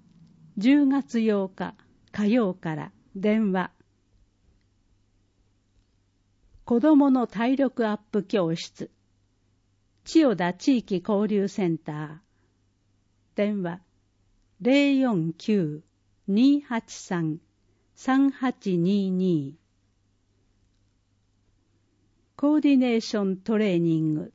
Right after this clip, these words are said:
体験会。対象、市内小学三年から六年生。内容、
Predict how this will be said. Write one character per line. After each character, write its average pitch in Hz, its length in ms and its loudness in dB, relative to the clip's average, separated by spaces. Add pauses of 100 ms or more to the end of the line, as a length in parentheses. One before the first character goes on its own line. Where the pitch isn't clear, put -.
体 220 240 -4
験 170 300 -2
会。 156 380 -10 (1300)
対 240 220 -2
象、 185 520 -4 (600)
市 - 280 2
内 185 340 -2 (100)
小 285 320 0
学 233 300 -2
三 226 360 -2
年 202 200 -4
か 190 180 -4
ら 180 140 -2
六 190 300 -2
年 185 240 0
生。 156 480 -6 (960)
内 202 300 -2
容、 170 360 -4